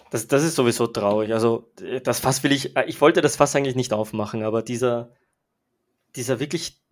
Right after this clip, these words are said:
unter Anführungszeichen Patriotismus, der in dieser ganzen Geschichte dann noch, äh, mitgeschwommen ist, wo dann vor diesem, vor diesem australischen Kerkerhotel, das es offensichtlich ist, ähm,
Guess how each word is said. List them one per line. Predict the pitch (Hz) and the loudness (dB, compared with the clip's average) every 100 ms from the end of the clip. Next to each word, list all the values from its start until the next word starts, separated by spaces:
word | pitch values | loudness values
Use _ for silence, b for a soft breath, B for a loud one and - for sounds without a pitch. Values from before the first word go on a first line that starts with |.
| _ _ _ _ | _ _ _ _
unter | 131 120 117 | -8 -2 -2
Anführungszeichen | 135 - 131 131 - 127 120 127 | -2 -4 -4 -4 -6 -6 -6 -8
Patriotismus, | 127 120 - 120 - 127 123 120 107 - - _ _ _ _ _ _ - | -6 -6 -4 -6 -6 -8 -6 -4 -4 -6 -12 _ _ _ _ _ _ 2
der | 120 117 117 - _ _ _ _ _ _ | 4 6 2 -4 _ _ _ _ _ _
in | 160 165 | 0 0
dieser | 165 160 | 0 0
ganzen | 143 139 143 | 0 0 -2
Geschichte | 131 123 - 151 - 131 | -8 -8 -8 -10 -4 0
dann | 131 123 | 0 0
noch, | 123 120 - | -2 -4 -4
äh, | 131 | -4
mitgeschwommen | 120 139 - 131 - 113 113 113 | -2 -6 -4 -6 2 2 2 -2
ist, | 113 - | -4 -6
wo | 123 | -4
dann | 123 123 123 B B B | -2 -2 -4 B B B
vor | - 123 | 0 0
diesem, | 127 131 139 131 127 123 123 | 0 -2 -2 0 0 -2 -4
vor | 131 | -4
diesem | 127 120 | -4 -4
australischen | 127 123 113 117 127 - 131 | -4 -4 -4 -2 -4 -6 -10
Kerkerhotel, | - 131 143 139 123 123 117 | 0 2 4 2 0 0 -2
das | 117 117 | -2 -4
es | 113 | -6
offensichtlich | 110 120 117 - 117 | -6 -8 -10 -10 -6
ist, | 120 135 _ B B B B _ | -6 -8 _ B B B B _
ähm, | 113 113 110 113 107 | -2 -2 -4 -6 -10